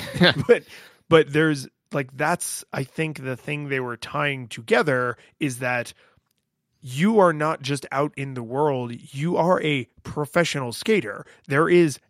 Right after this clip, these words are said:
Speaker 2: an audience, and some of those people would be taking video and photography of what you're doing. So the fact that every time you screw up a trick, it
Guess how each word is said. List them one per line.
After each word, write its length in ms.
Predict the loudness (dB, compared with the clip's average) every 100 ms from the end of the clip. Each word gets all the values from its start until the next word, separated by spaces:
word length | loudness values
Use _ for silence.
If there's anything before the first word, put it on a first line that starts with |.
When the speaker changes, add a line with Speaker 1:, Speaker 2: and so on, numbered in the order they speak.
| _
Speaker 2:
an 160 | -2 6
audience, 600 | 8 6 2 -6 -10 -6
and 180 | -6 -6
some 320 | -8 0 2
of 140 | 2 -2
those 260 | -4 -6
people 380 | -8 -8 -8 -8
would 120 | -8
be 140 | -8 -10
taking 560 | -8 -8 -4 -6 -6 -14 _ -8
video 560 | -2 0 0 0 -4 -8
and 160 | -12 -12
photography 800 | -4 -2 -2 -4 -8 -8 -8 -12 _
of 100 | -4
what 140 | -4 -4
you're 100 | -6
doing. 380 | -2 -2 -4 -14 -20 -10
So 200 | 0 0
the 60 | 2
fact 280 | -2 0
that 140 | 0 0
every 200 | 0 -2
time 400 | -2 -2 -4 -6
you 400 | -8 -4 -4 -6
screw 320 | -10 -6 -2
up 140 | 0 -2
a 40 |
trick, 400 | -6 -6 -6 -10 _ _ -8
it 220 | -6